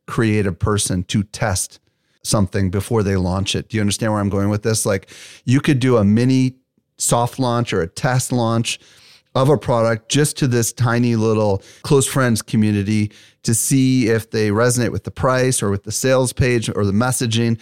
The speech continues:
And then if it works really well, then you could essentially open it up to the larger community, right?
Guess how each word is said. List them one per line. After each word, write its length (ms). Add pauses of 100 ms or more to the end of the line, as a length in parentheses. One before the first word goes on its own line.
(340)
And 160
then 200
if 100
it 100
works 280
really 160
well, 260
then 160
you 100
could 280 (280)
essentially 640
open 260
it 100
up 180
to 100
the 80
larger 420
community, 520
right? 300